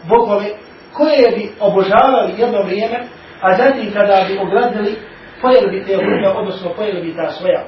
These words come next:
božanstva, da Allah dželle šanuhu sačuva. To, taj period se također isticao po tome što je bio nemoral,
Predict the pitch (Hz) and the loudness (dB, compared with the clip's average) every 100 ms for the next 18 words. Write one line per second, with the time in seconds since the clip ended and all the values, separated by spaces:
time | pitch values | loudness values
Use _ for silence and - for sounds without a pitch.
0 | - - - 147 139 139 139 - 156 180 | -14 -20 -20 -12 -8 -8 -10 -12 -8 -4
1 | 170 143 - - - - - - - - | -4 -4 -8 -12 -12 -14 -16 -20 -20 -20
2 | - - - - - - - - - - | -20 -20 -20 -20 -20 -20 -20 -20 -20 -8
3 | 285 330 302 - - 262 277 254 214 269 | 0 4 4 2 -4 2 2 2 -2 0
4 | - - - - - 202 202 202 233 294 | -2 -2 -14 -20 -8 -4 0 0 0 0
5 | 226 226 254 208 208 196 247 254 233 226 | -2 -6 -8 -8 -4 -2 0 0 0 0
6 | 247 - - - - - - - - - | -2 -4 -10 -20 -20 -20 -20 -20 -20 -18
7 | - 214 208 202 - - 170 190 226 196 | -8 -4 -2 -4 -8 -18 -12 -4 0 2
8 | 226 175 165 160 - | 2 2 2 2 -2